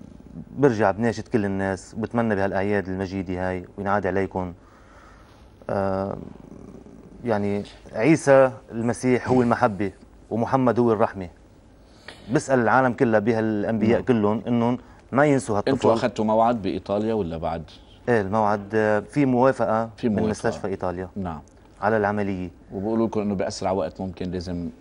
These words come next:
Speaker 2: تجرى
Speaker 1: الحكيم،
Speaker 2: هذه العملية.
Speaker 1: الحكيم قالنا إنه إذا ابن شهر نعمل له العملية، بس تأمنوا المبلغ. صار عمره أربعة أشهر والشهر الخامس نحن
Speaker 2: نعم.
Speaker 1: خايفين منه،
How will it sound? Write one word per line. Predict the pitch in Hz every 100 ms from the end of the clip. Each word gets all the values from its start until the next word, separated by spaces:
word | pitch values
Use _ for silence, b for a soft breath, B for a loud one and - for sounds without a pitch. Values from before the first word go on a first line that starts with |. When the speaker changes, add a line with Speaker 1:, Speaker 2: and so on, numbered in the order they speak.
| - -
Speaker 2:
تجرى | 113
Speaker 1:
الحكيم، | 101 95 151 143
Speaker 2:
هذه | 131
العملية. | 78 78 -
Speaker 1:
الحكيم | 104 107 113 147 139 120
قالنا | - 139 117 110 110 135
إنه | 127 113 104 -
إذا | 131 110 113
ابن | 131 131 110
شهر | 151 131 143 139 - - - - - 107
نعمل | 107 113
له | 104
العملية، | 95 110 120 120
بس | 139 135
تأمنوا | 123 135 127 107
المبلغ. | 98 82 92 - - - - - - - - - -
صار | - 113
عمره | 120 113
أربعة | 110 104
أشهر | 123 - 127 127 B B B B B -
والشهر | 98 131 123
الخامس | 107 117 123 131 127 -
نحن | 113 117
Speaker 2:
نعم. | 98
Speaker 1:
خايفين | 113 107 120 113
منه، | 113 117 120